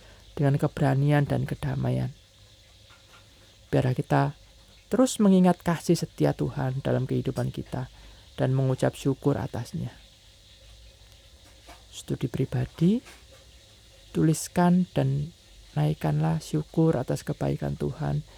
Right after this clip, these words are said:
yang Anda rasakan beberapa, beberapa waktu terakhir. Pokok doa,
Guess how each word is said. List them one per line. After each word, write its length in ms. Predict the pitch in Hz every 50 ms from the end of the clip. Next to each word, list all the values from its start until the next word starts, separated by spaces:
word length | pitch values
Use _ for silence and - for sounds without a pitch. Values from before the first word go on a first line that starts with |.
| - - - - - - -
yang 120 | 147 143 -
Anda 240 | 143 143 135 135
rasakan 640 | 139 143 139 135 - 139 135 - - - 143 143 143
beberapa, 640 | 143 - - - - 135 131 131 131 127 127 131 - - - - -
beberapa 640 | - 131 - - 131 131 127 - - 151 135 135 - - - - - - - -
waktu 340 | - 131 127 - - - 147 139
terakhir. 520 | - - - - 123 - - - 143 135 - - - - - - - - - - - - - - - - - - - - - - - - - - - - - - - - - - - - - - - - - - - - - - - - - - - - - - - - - - - - - - - -
Pokok 300 | - 143 139 - - 180
doa, 560 | - - 131 123 - - - 143 156 175 180